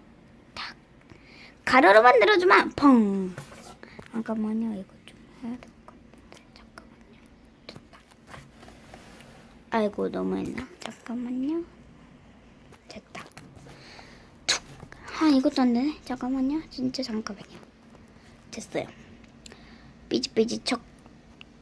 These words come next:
대단한 솜씨다. 역시 검술의 천재.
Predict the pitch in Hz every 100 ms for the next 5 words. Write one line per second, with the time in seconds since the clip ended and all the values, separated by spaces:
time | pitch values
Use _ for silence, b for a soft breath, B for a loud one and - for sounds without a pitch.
0 | - - - 285 294 320 320 320 311 302
1 | 269 277 269 233 254 262 277 240 254 269
2 | 262 - 320 277 214